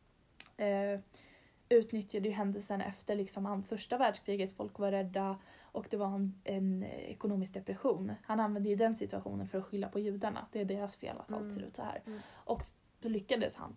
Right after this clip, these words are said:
Speaker 1: Att folk blev ju rädda för judarna, folk trodde att de var nå-, att det var något fel på dem, att de var hemska människor. Så att, och det var ju vanliga människor som ble-, drogs till att mö-, mörda judar och liksom göra såna här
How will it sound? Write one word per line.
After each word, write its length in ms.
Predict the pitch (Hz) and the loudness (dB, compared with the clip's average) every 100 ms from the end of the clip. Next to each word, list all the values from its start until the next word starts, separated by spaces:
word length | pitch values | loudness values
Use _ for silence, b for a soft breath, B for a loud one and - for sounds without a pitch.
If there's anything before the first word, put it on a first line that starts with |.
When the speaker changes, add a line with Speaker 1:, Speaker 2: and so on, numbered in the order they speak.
| - | -14
Speaker 1:
Att 120 | - 196 | -10 -4
folk 240 | 208 202 | -4 0
blev 200 | 208 202 | 0 4
ju 80 | 196 | 4
rädda 260 | 190 208 | 4 2
för 120 | 247 226 | 2 2
judarna, 480 | 202 196 190 190 | 2 2 0 0
folk 260 | 190 196 196 | 0 -2 -4
trodde 220 | - 196 | -8 -6
att 120 | 190 | -4
de 200 | 262 240 | -4 -2
var 80 | 240 | -2
nå-, 260 | 214 208 208 - - | -2 -4 -8 -14 -14
att 80 | |
det 80 | - | -6
var 60 | 196 | -4
något 140 | 190 | -2
fel 220 | 226 214 | -2 -2
på 120 | 202 196 | -2 -2
dem, 260 | 196 196 | -2 0
att 80 | 190 | -2
de 140 | 196 196 | -2 -2
var 80 | |
hemska 360 | - 196 190 202 | -2 -4 -4 -4
människor. 480 | 196 196 196 202 196 B B B B B _ _ _ _ _ _ - | -2 -2 -2 -4 -4 B B B B B _ _ _ _ _ _ -8
Så 140 | - | 0
att, 120 | 233 - - _ | 0 0 -16 _
och 100 | 254 | 0
det 100 | 240 | 4
var 100 | 233 | 4
ju 80 | 285 | 4
vanliga 420 | 254 269 208 196 202 | 4 4 4 2 2
människor 500 | 202 214 233 - - - | 2 0 -2 -8 -10 -16
som 220 | - 214 202 | -8 -2 0
ble-, 200 | 202 202 | 0 0
drogs 480 | 190 220 196 196 - | 0 2 2 -2 -2
till 180 | 196 | 0
att 220 | 190 202 - - - - - | 2 0 -2 -8 -14 -10 -4
mö-, 340 | 214 220 202 196 | 0 0 2 2
mörda 300 | 214 196 196 | 2 2 2
judar 480 | 196 190 196 208 | 0 0 2 2
och 80 | 196 | 2
liksom 240 | 190 190 196 | -2 -4 -4
göra 160 | 196 | -4
såna 140 | 190 202 | -4 -6
här 140 | 196 | -6